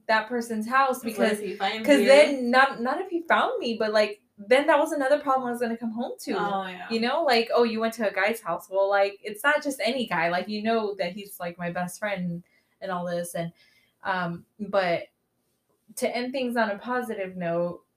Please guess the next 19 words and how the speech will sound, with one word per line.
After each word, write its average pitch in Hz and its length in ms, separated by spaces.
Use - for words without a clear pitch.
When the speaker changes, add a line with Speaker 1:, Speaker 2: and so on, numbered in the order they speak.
Speaker 1:
what 220 240
would 226 160
you 220 120
tell 196 300
somebody 190 400
who's 185 220
listening 185 340
right 175 160
now 175 220
who 196 100
thinks 185 240
that 185 160
they 175 100
can't 170 260
get 160 140
out - 200
or 202 160
thinks, 196 320
like, 185 320